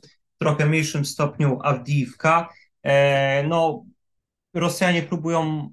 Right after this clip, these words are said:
okrążyć, e, oczywiście oba miasta,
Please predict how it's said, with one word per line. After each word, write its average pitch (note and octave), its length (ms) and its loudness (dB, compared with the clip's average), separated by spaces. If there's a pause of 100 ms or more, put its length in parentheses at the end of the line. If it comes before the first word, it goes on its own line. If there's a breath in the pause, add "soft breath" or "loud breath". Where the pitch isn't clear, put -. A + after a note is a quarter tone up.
(140)
okrążyć, D3+ 920 0
e, C3+ 280 -2
oczywiście C#3+ 540 -4
oba C3+ 480 2 (140)
miasta, C#3+ 840 0